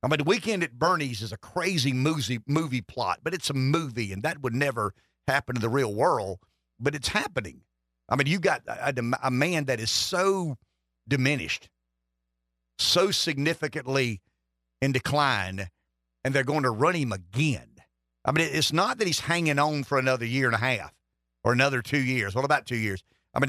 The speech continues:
hey, man, there, there might be some way we can prop him up and, and cover for him and and dope him up and, you know, and, and, and set his schedule as such that he can make it for another two years. You're asking this guy to be president for six more years.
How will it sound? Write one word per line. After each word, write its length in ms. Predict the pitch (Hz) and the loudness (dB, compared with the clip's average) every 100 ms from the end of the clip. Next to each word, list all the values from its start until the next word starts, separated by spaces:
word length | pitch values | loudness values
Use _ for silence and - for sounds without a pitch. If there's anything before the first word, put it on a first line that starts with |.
| 123 | 2
hey, 260 | 139 143 | 4 4
man, 280 | 110 110 110 | 0 -2 0
there, 120 | 123 | -2
there 160 | 117 131 | 2 2
might 220 | 139 147 | 4 2
be 80 | 139 | 0
some 280 | - 147 131 | 0 0 2
way 220 | 123 117 | 2 2
we 180 | 110 123 | 0 -2
can 200 | 117 104 | -4 -4
prop 280 | 135 131 131 | 0 0 0
him 160 | 113 | 0
up 340 | 113 117 117 - | 2 2 0 0
and, 300 | 104 101 90 _ _ | -2 -2 -6 _ _
and 160 | - 117 | -6 -4
cover 340 | - 135 127 | 0 2 2
for 420 | 123 - 127 117 117 | -2 -2 0 0 0
him 200 | 117 110 | 0 -2
and 260 | 101 98 - _ _ | -2 -6 -8 _ _
and 180 | 117 113 | -2 2
dope 300 | 127 147 135 | 2 2 0
him 200 | 131 123 | 0 0
up 440 | 117 123 123 - | 0 0 -2 -2
and, 420 | 113 113 110 101 - _ - | -2 -2 -4 -6 -12 _ -4
you 100 | 131 | 0
know, 180 | 123 120 | 2 2
and, 140 | 117 | 0
and, 180 | 110 113 | -2 -2
and 120 | 113 | -2
set 200 | - 143 | 0 0
his 100 | 123 | 0
schedule 520 | - 143 131 113 117 | -2 0 0 0 -4
as 100 | 110 | -4
such 260 | - 139 120 | -2 -2 -2
that 120 | 107 | -2
he 80 | 123 | -2
can 200 | 135 110 | 0 2
make 220 | 123 131 127 | 2 2 -2
it 100 | 104 | -4
for 160 | 123 | 0
another 440 | 113 117 117 107 95 _ _ _ - | 2 2 0 0 -4 _ _ _ -2
two 180 | 147 123 | 0 2
years. 460 | 135 139 110 104 - _ _ | 0 0 0 -2 -8 _ _
You're 220 | 170 277 | 0 2
asking 480 | 233 226 - 185 147 | 2 0 0 -2 0
this 240 | 147 143 120 | 0 -2 2
guy 360 | 147 123 80 - _ _ _ _ _ | 2 2 0 -8 _ _ _ _ _
to 80 | 143 | 0
be 160 | 139 127 | 0 -4
president 560 | - 185 165 147 139 | -2 0 0 0 -4
for 120 | - | -4
six 420 | 117 - 190 - 143 | -2 0 -2 -2 -2
more 200 | 139 127 | 0 0
years. 600 | 127 127 80 - - | -2 -4 -8 -18 -20